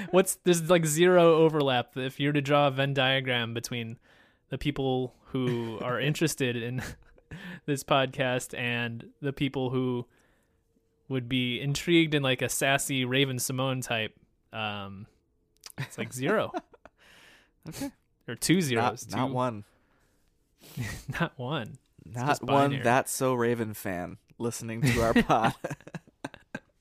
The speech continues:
Speaker 1: Uh, we'll eventually do that show. Maybe after that, then we can bring in a sassy five-year-old.
Speaker 2: Nice.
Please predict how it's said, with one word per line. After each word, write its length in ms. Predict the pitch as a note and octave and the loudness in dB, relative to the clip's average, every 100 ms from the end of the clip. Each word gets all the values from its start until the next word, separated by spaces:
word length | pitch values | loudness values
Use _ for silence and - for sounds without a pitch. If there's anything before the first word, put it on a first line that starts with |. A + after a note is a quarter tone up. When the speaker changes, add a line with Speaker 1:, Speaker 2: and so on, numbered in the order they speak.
| - G#3 G3 F#3+ F#3 - - _ | -8 -8 -10 -12 -14 -16 -20 _
Speaker 1:
Uh, 760 | A3+ A#3 A3+ A3 G#3 F#3+ F3+ F3 - _ - | 2 6 8 8 6 6 4 0 -6 _ -4
we'll 140 | C4 | 0
eventually 380 | G#3 D3+ C3+ C3 | 4 2 2 -2
do 140 | B2 A#2+ | 0 0
that 180 | A2+ | -2
show. 260 | - B2+ B2+ | -2 -2 0
Maybe 240 | D#3 D#3 | 0 2
after 220 | D#3+ - D#3 | 0 0 0
that, 360 | F3+ C3 - _ | 2 2 -2 _
then 280 | A2+ A2 G#2+ | -8 -6 -8
we 80 | A2+ | -8
can 300 | A2 G2+ A#2 _ _ _ | -10 -12 -14 _ _ _
bring 180 | - A#2 | -10 -6
in 60 | A#2 | -6
a 20 | |
sassy 380 | A2+ A#2 A#2 C3 | -4 -4 -4 -6
five-year-old. 560 | - B2+ B2+ C3 B2+ B2 _ _ _ _ _ _ _ _ _ _ - | -6 -6 -4 -6 -6 -10 _ _ _ _ _ _ _ _ _ _ -20
Speaker 2:
Nice. 360 | - - - | -18 -16 -16